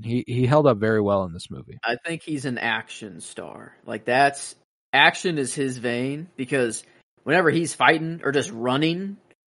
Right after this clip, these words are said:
Speaker 2: or, like, he, I don't know, he makes it look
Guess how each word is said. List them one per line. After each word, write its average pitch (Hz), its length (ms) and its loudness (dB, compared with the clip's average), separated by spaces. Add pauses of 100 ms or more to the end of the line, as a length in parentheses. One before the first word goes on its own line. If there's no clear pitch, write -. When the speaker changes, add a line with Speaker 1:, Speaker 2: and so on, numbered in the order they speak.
(140)
Speaker 2:
or, 147 200 6
like, 117 320 2 (400)
he, 147 180 -2
I 151 60 8
don't 180 100 6
know, 135 120 4
he 139 140 -2
makes 208 260 2
it 147 80 0
look 135 280 2